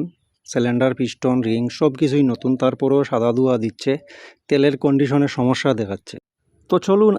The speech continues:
আজকে আমরা এই অদ্ভুত রোগ কয়টির বিষয়ে জানবো। তো যারা নতুন কাজ শিখতেছেন অবশ্যই ভিডিওটি দেখবেন এবং আমার এই ভিডিওতে একটি লাইক এবং শেয়ার করে আপনার বন্ধুদেরকে দেখানোর সুযোগ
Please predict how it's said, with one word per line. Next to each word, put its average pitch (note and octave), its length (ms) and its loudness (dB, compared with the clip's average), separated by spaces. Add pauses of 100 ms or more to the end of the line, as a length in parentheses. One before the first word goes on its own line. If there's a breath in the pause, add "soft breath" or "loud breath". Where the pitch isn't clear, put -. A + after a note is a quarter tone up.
আজকে E3+ 280 0
আমরা E3 240 4 (140)
এই D#3 160 6 (140)
অদ্ভুত C#3 340 2
রোগ C3 180 2 (100)
কয়টির C#3+ 320 2
বিষয়ে C3 380 0
জানবো। B2 320 0 (180)
তো - 120 -4
যারা B2+ 300 2
নতুন C#3+ 340 0
কাজ C#3 200 -2
শিখতেছেন C#3+ 420 -2 (100)
অবশ্যই E3 420 2
ভিডিওটি A#2+ 400 0
দেখবেন B2+ 340 0 (580)
এবং E3 280 4
আমার E3 240 2 (100)
এই F#3+ 180 6
ভিডিওতে D3+ 520 4 (200)
একটি - 160 -2 (140)
লাইক C3 240 0 (160)
এবং C3+ 180 2
শেয়ার C#3+ 400 2
করে C#3 240 4
আপনার C3+ 280 0
বন্ধুদেরকে C3 560 2
দেখানোর C3+ 460 0
সুযোগ A2+ 260 -2